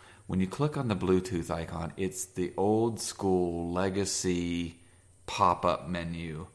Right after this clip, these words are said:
with, you know, launches into the old classic Bluetooth, uh, um, control panel stuff. And it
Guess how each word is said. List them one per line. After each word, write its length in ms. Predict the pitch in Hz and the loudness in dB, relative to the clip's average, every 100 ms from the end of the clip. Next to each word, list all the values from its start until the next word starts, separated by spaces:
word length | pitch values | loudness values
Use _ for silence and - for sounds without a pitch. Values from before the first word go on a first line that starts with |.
| - - - - | -20 -20 -20 -8
with, 760 | 95 92 90 87 - - - - - - - - 104 | 0 4 4 0 -6 -14 -16 -20 -20 -20 -20 -10 -4
you 100 | 87 | -2
know, 420 | 85 85 82 71 - - - - - - - | -2 -4 -6 -8 -14 -20 -20 -20 -20 -20 -14
launches 720 | 92 101 113 110 - 104 101 92 | -4 0 2 0 0 -2 -2 -2
into 420 | 95 95 92 92 | 0 0 2 0
the 160 | 87 82 | 0 2
old 400 | 98 98 98 - | 4 4 2 0
classic 540 | - 90 90 - 87 - - | 4 4 4 0 -4 -6 0
Bluetooth, 1080 | 95 95 90 - 92 90 85 - - - | 2 2 0 0 2 2 -2 -8 -14 -6
uh, 420 | 90 85 82 80 85 - - - - - | 0 0 0 -4 -10 -16 -20 -20 -16 -4
um, 380 | 90 76 71 67 | 0 0 -2 -4
control 360 | - 87 107 92 | -4 2 6 6
panel 540 | - 92 82 78 73 - - - - | 6 2 2 2 -2 -8 -16 -20 -12
stuff. 520 | - - 76 - - - - - - - - - | -8 -4 -4 -6 -12 -20 -20 -20 -20 -20 -10 0
And 440 | 104 98 98 95 | 4 6 4 4
it 180 | - | 0